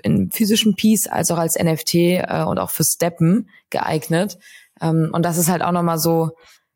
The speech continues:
so kannst du einfach easy die Leute rewarden, so kannst du vielleicht auch nochmal ein bisschen Traction in deine Secondary Sales einbauen, weil die Leute dann anfangen, das zu traden. Also auf mehreren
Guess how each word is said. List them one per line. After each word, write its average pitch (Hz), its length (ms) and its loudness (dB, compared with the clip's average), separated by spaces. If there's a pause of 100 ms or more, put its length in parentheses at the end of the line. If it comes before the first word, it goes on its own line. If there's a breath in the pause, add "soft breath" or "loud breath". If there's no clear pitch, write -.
(300)
so 180 260 -2
kannst 202 340 -2
du 185 60 2
einfach 175 320 0
easy 190 360 2
die 175 100 2
Leute 170 360 2
rewarden, 165 420 2
so 160 100 2
kannst 175 260 -2
du 160 40 -4
vielleicht 143 340 -2
auch 165 40 -2
nochmal 175 240 0
ein 165 160 -6
bisschen - 340 0
Traction 175 520 0
in 165 80 2
deine 160 180 0
Secondary 165 480 0
Sales 156 400 0
einbauen, 156 540 0 (400 loud breath)
weil 165 160 0
die 160 80 2
Leute 165 240 0
dann 160 140 0
anfangen, 156 340 -2
das 151 140 0
zu 156 140 -4
traden. 156 560 0 (360 loud breath)
Also 175 240 0
auf 170 100 0
mehreren 190 560 2